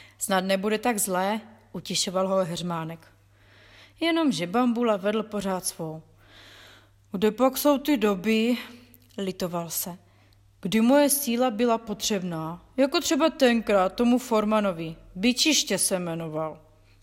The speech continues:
Povozničil v Kozích horách a rozvážel tam od městečka k městečku všelijaké zboží.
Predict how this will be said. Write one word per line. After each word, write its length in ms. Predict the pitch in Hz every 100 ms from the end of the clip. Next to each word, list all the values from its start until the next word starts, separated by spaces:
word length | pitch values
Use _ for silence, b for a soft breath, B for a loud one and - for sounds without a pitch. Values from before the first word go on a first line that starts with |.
| b -
Povozničil 760 | 247 226 285 277 302 277 285
v 80 | 202
Kozích 440 | - 269 262 269 151
horách 560 | 170 226 247 247 247 -
a 100 | 180
rozvážel 580 | 240 247 269 269 285
tam 280 | 277 208 185 -
od 280 | 214 220 240
městečka 600 | 240 262 285 269 - 180
k 100 | -
městečku 540 | 208 226 262 254 -
všelijaké 680 | 214 - 220 214 202 208 190
zboží. 560 | 175 160 180 156 151